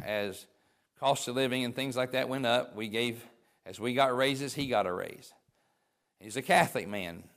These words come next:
by religion. And, uh, he was a radio engineer. He would come,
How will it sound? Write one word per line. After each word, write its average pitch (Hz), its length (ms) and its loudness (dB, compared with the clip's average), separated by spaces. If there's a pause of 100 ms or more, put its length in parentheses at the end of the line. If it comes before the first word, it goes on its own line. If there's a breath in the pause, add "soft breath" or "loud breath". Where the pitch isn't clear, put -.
(140)
by 107 220 6
religion. 127 760 2 (1700)
And, 110 320 0
uh, 113 180 8
he 123 240 2
was 117 320 2
a 120 180 0
radio 120 340 2
engineer. 131 480 0
He 127 100 0
would 110 180 -6
come, 151 540 4